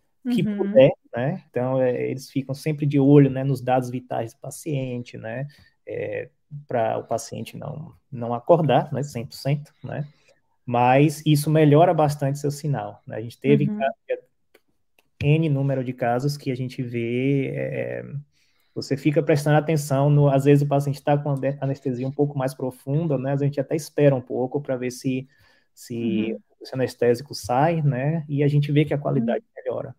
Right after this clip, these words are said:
Speaker 1: né? Então, tem, tem
Speaker 2: Uhum.
Speaker 1: aquele meio termo ali que você consegue trabalhar e você consegue fazer um mapeamento muito
Speaker 2: Uhum. Uhum.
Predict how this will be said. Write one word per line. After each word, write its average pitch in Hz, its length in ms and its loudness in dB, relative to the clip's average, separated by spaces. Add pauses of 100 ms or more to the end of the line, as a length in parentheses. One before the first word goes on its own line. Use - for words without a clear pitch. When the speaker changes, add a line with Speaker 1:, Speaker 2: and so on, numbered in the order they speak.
Speaker 1:
né? 135 80 -6
Então, 147 180 -6
tem, 180 300 0
tem 190 260 2
Speaker 2:
Uhum. 226 100 0
Speaker 1:
aquele - 300 -10
meio 156 320 8
termo 143 340 8
ali 135 220 2
que 151 400 -2 (340)
você 139 240 -2
consegue 151 360 -2
trabalhar 151 340 -2
e 165 40 -2
você 165 240 -8
consegue - 380 -20
fazer 123 180 -8
um 117 40 -14
mapeamento - 420 -12
muito 233 200 0
Speaker 2:
Uhum. 277 180 -10 (220)
Uhum. 214 340 -8